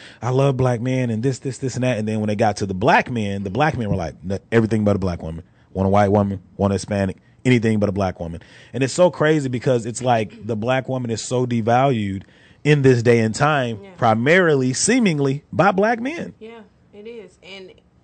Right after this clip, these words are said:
Speaker 2: it's really sad, and it's unfortunate. I don't have a problem with people dating whoever they wanna date.
Speaker 1: Yeah.
Speaker 2: I feel like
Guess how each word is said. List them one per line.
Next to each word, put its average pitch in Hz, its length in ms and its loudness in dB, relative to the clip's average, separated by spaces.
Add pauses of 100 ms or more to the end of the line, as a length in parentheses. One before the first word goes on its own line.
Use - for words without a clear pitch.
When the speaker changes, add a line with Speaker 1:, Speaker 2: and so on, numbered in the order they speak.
Speaker 2:
it's 214 200 -18
really 226 440 -14
sad, 156 480 -20
and 196 160 -20
it's 185 100 -20
unfortunate. 196 720 -18
I 240 100 -12
don't 320 140 -18
have 214 140 -18
a 180 60 -20
problem 180 400 -16
with 165 100 -20
people 196 280 -20
dating 170 260 -20
whoever 190 240 -20
they 156 100 -20
wanna 147 260 -20
date. - 140 -14
Speaker 1:
Yeah. 95 200 -4
Speaker 2:
I 85 40 -12
feel - 240 -18
like 175 340 -18